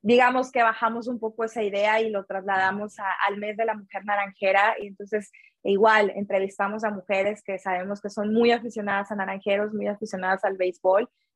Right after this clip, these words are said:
y, pues, transmitimos su historia, ¿no? En esta ocasión, por primera vez, eh,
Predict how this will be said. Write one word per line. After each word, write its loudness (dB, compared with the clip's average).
y, 2
pues, 0
transmitimos 2
su -4
historia, -2
¿no? -6
En 2
esta 2
ocasión, 0
por -2
primera 2
vez, 0
eh, 0